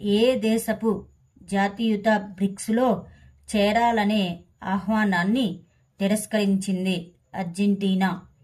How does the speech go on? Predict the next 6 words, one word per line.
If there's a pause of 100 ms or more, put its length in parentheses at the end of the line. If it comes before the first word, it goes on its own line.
(580)
ఇటీవల (240)
ప్రపంచంలో (200)
రెండవ (320)
అతిపెద్ద (680)
ప్రపంచ
హుక్కు